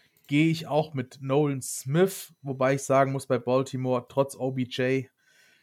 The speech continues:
ähm, da muss ich auf Wide Receiver auch noch was tun mit Bateman und Duvernay,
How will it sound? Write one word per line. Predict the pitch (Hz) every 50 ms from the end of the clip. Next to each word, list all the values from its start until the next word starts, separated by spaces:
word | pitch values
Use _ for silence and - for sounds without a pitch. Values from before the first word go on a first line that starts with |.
| _ _ -
ähm, | 120 123 123 120 120 120 120 123 123 113 104 -
da | - 127 123
muss | 123 127 131 - -
ich | 135 - -
auf | 120 110 - -
Wide | 120 127 - -
Receiver | 120 - - 123 117 107
auch | 104 113
noch | 120 120 113
was | 113 113 -
tun | - - 120 117
mit | 113 113 - - - _
Bateman | _ 123 127 135 135 - _ 135 131 120
und | 117 120 117 -
Duvernay, | 120 131 135 139 131 127 127 131 131 131 131 127